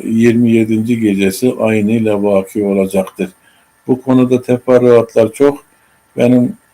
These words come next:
çalışmalarım, okumalarıma göre, e, rüya da yazan kitaplar var. Bunların hepsini Asım Köksal toplamış.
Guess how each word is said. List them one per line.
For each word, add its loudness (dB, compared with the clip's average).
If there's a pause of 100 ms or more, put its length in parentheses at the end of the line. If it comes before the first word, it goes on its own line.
(140)
çalışmalarım, 0
okumalarıma 0
göre, 0 (540)
e, -6
rüya 2
da 4
yazan 2
kitaplar 0
var. 0 (580)
Bunların 2
hepsini -2
Asım -2
Köksal -2
toplamış. -4